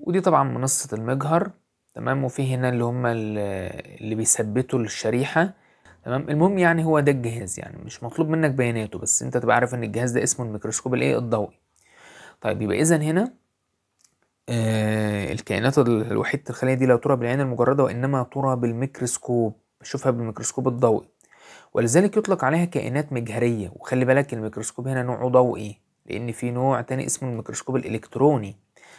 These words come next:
فانت تبقى عارف ان الكائنات الدقيقة ديت لا ترى بالعين المجردة، امال بشوفها بايه؟ بالميكروسكوب الضوئي اللي قدامي ده، ولذلك اسمها كائنات ايه؟ قال لك ولذلك اسمها كائنات مجهرية،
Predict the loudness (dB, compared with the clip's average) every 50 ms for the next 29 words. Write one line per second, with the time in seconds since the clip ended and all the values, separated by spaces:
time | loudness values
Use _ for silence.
0 | _ _ _ -16 -14 -12 -6 -2 2 2 4 4 2 0 0 -4 -8 -8 -8 -8
1 | -6 -6 -4 -2 -2 -2 -2 0 -2 -2 -2 -2 -4 -2 0 2 4 4 4 4
2 | 2 -2 -4 -4 -4 0 2 2 4 4 4 2 2 0 -2 -4 -2 0 0 0
3 | 0 0 0 -2 -2 -2 -2 -4 -4 -4 -4 -4 -2 0 0 0 2 0 0 -2
4 | -4 -6 -6 -6 -6 -6 -4 -4 -2 -2 0 0 2 2 2 2 2 -2 -8 -12
5 | -4 -2 0 0 0 2 0 0 0 0 -4 -6 -8 -10 _ _ -20 _ _ _
6 | _ -20 -20 -20 -20 -20 -10 -4 -2 -2 0 2 4 4 4 2 0 -2 -4 -4
7 | -2 -2 0 -2 -2 -2 -4 -4 -2 -2 -2 -2 -4 -4 -4 -4 -2 -2 -2 -4
8 | -6 _ -16 -10 -6 -6 -4 -2 -2 -2 -2 0 0 -2 -2 -2 -4 -6 -4 -4
9 | -6 -4 -6 -8 -8 -8 -6 -8 -8 -6 -6 -4 -2 2 4 4 6 6 4 2
10 | -2 -4 -8